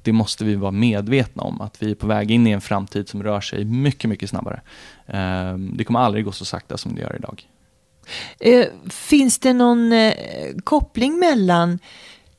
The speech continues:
Speaker 2: eh, alla ni som är den generationen och är välutbildade och kommer naturligtvis att vara väldigt eftertraktade och, eh, alla de som är betydligt äldre och att de är väldigt många? <laughs>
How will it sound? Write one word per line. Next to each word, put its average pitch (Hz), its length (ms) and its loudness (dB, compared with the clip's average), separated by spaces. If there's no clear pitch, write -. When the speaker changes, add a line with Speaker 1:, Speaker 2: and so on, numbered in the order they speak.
Speaker 2:
eh, 175 280 0
alla 185 400 2
ni 160 440 2
som 180 280 0
är 214 180 4
den 165 240 4
generationen 147 920 2
och 151 300 -4
är 156 80 4
välutbildade 143 1160 2
och - 240 -2
kommer 147 280 2
naturligtvis 143 680 2
att 160 40 -4
vara 147 100 4
väldigt 147 280 2
eftertraktade - 840 -2
och, 170 400 2
eh, 143 680 0
alla 151 320 0
de 143 320 -4
som - 340 -4
är 147 220 -4
betydligt 139 760 -4
äldre 156 500 0
och 147 460 -2
att 147 140 -4
de 135 200 0
är 135 80 -2
väldigt 139 420 0
många? 147 500 0
<laughs> - 40 -20